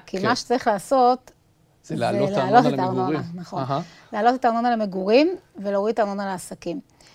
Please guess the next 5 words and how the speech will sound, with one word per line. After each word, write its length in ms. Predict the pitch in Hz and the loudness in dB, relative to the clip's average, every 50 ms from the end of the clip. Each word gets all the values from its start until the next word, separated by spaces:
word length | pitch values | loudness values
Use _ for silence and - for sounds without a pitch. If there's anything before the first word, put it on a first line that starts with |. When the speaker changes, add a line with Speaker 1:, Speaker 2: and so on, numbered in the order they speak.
| - - _ _ _ _ _ - | -20 -20 _ _ _ _ _ -10
Speaker 1:
וכשרצינו 600 | 196 - - - 220 208 208 - - 330 370 359 | -8 -6 -4 -2 0 0 0 0 2 2 4 4
לעשות 360 | 320 294 294 - 349 359 - | 4 4 4 4 4 4 4
את 140 | 392 320 220 | 2 -2 2
זה, 260 | 233 240 240 247 - 262 269 | 2 4 4 4 2 0 -4
בא, 460 | 254 202 226 240 254 254 247 254 247 | 0 4 6 8 8 8 8 6 2